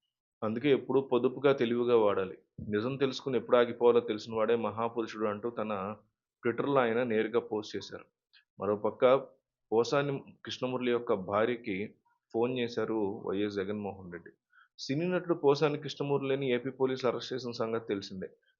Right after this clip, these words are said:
ఏపీ నుంచి హైదరాబాద్లోని పోసాని ఇంటికి ఒక ఎస్ఐ, ఐదుగురు కానిస్టేబుల్స్ టీం వచ్చి పోసాన్ని అరెస్ట్ చేసి ఏపీకి తరలించారు. అన్నమయ్య జిల్లాలో ఓబులవారిపల్లి పిఎస్కి పోసాన్ని తరలించిన పోలీసులు వైద్య పరీక్షల తర్వాత కోర్టులో ప్రవేశపెట్టారు.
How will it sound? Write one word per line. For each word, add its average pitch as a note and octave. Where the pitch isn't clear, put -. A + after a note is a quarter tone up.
ఏపీ B2
నుంచి D3+
హైదరాబాద్లోని C3+
పోసాని B2
ఇంటికి A#2+
ఒక A#2
ఎస్ఐ, A2
ఐదుగురు A#2+
కానిస్టేబుల్స్ A#2
టీం A#2
వచ్చి A2+
పోసాన్ని A#2+
అరెస్ట్ A2
చేసి A2+
ఏపీకి A2+
తరలించారు. -
అన్నమయ్య C3
జిల్లాలో C3+
ఓబులవారిపల్లి B2+
పిఎస్కి A#2+
పోసాన్ని A#2+
తరలించిన A2+
పోలీసులు A#2
వైద్య A#2+
పరీక్షల B2
తర్వాత A2+
కోర్టులో A#2
ప్రవేశపెట్టారు. A2